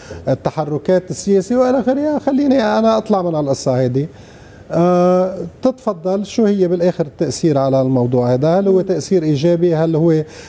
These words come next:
ضمانة لحياة الناس ولا،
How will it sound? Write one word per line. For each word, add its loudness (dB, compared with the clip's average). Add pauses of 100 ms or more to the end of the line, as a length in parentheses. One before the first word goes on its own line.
(160)
ضمانة 2
لحياة -2
الناس 0
ولا، 2